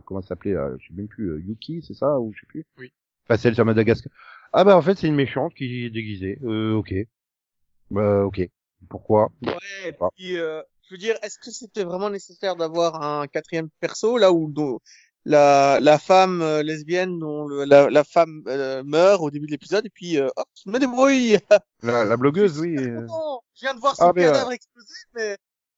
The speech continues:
Speaker 1: on colle les trois survivants ensemble, ah bah, vous ferez les trois idiots autour du monde. Ouais, super. C'est, bon, bah, ok. Ouais, la super truc
Speaker 3: Alors,
Speaker 1: vidéo,
Speaker 3: autant
Speaker 1: euh.
Speaker 3: celui-là était mal écrit,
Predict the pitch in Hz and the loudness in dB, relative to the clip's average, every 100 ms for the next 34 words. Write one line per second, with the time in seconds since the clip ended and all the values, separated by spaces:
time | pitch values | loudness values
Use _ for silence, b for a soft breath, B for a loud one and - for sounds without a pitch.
0 | _ 139 - 160 156 - 170 - 151 151 | _ -4 2 2 2 0 -2 0 -4 0
1 | 151 139 190 185 170 147 139 135 131 151 | 2 2 0 4 4 6 4 2 -4 -2
2 | 139 131 127 123 - 160 160 151 170 156 | 0 0 0 -2 -4 -4 -4 -2 0 0
3 | 151 156 147 120 92 _ _ 156 202 202 | -6 -4 -2 -2 -6 _ _ -4 -2 2
4 | 180 151 135 123 107 95 - _ _ _ | 4 4 2 -2 -4 -8 -14 _ _ _
5 | 110 104 120 - _ _ _ _ _ _ | -2 2 2 -2 _ _ _ _ _ _
6 | _ _ _ _ _ - 92 90 82 78 | _ _ _ _ _ -8 -6 -4 -6 -10
7 | - _ _ _ _ _ 90 85 - _ | -16 _ _ _ _ _ -8 -6 -8 _
8 | 80 85 87 82 85 _ _ _ _ _ | -2 -2 -4 -10 -14 _ _ _ _ _
9 | _ _ _ _ _ _ _ 107 151 98 | _ _ _ _ _ _ _ 2 4 2
10 | 87 - 101 120 - 127 107 104 104 131 | 0 -10 -4 -4 -2 -2 -2 -2 -4 -2
11 | 196 117 330 254 277 302 - 240 226 214 | 0 0 -2 -4 0 0 -2 -8 -8 -8
12 | 196 - 262 | -10 -16 -20